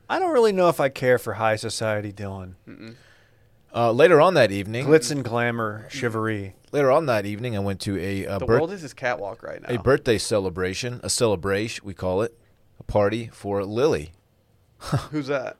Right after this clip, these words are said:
Speaker 3: Friend, friend of the sh-, friend of the show,
Speaker 2: Oh,
Speaker 3: Lily.
Speaker 2: my sister-in-law.
Speaker 3: Your sister-in-law.
Speaker 2: Yeah, yeah, yeah, yeah. I forgot about that party.
Speaker 3: She had a, uh, a themed birthday party.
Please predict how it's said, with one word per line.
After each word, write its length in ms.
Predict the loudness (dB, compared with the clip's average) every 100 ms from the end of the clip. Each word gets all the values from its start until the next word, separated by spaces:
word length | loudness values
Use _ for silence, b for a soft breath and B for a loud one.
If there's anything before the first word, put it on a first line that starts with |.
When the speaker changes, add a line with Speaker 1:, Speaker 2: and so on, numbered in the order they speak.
| -6
Speaker 3:
Friend, 260 | 0 0
friend 240 | 0 -2 0
of 80 | -2
the 80 |
sh-, 200 | -4 -8 -8
friend 160 | -4
of 60 | -2
the 60 | -2
show, 340 | 0 0 2
Speaker 2:
Oh, 240 | 6 8 8
Speaker 3:
Lily. 140 | 6
Speaker 2:
my 40 | 4
sister-in-law. 560 | -2 -6 -6 -10 -4
Speaker 3:
Your 80 | -4
sister-in-law. 500 | -2 -2 -2 -2 0
Speaker 2:
Yeah, 200 | 0 -2
yeah, 120 | -4
yeah, 180 | -6 -4
yeah. 80 | -4
I 40 | -6
forgot 200 | -4 -4
about 160 | -4
that 140 | -10 -10
party. 220 | -12 -12
Speaker 3:
She 240 | -8 -2
had 200 | 0 0
a, 180 | 0 0
uh, 380 | 0 0 -2 -4 -8 _
a 40 | -14
themed 480 | -4 -2 -2 -2
birthday 360 | 2 2 2 -4
party. 480 | -2 0 0 -4